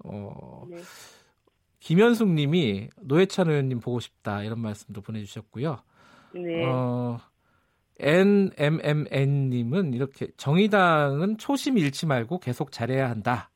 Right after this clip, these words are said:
Speaker 1: 이렇게
Speaker 2: 네.
Speaker 1: 말씀하셨고요. 삼칠육삼 님은, 어, "표의 등가성을 실현해 주시기 바랍니다." 야, 이분은 좀 전문적인 <laughs> 얘기를 보내주셨네요.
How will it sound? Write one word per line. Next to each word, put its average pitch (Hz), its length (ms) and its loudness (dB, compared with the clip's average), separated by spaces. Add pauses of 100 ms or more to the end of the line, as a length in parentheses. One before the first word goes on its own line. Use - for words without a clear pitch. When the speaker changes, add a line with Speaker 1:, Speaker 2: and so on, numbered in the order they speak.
Speaker 1:
이렇게 - 300 -12
Speaker 2:
네. - 0 -
Speaker 1:
말씀하셨고요. 170 880 -2 (600)
삼칠육삼 196 1400 0
님은, 135 500 0 (760)
어, 71 300 -10 (1040)
"표의 320 420 2
등가성을 196 880 4
실현해 214 440 2
주시기 147 320 -2
바랍니다." 113 540 -2
야, 117 200 -6
이분은 151 380 0
좀 139 160 -8
전문적인 156 560 4
<laughs> - 0 -
얘기를 135 320 2
보내주셨네요. 120 600 -2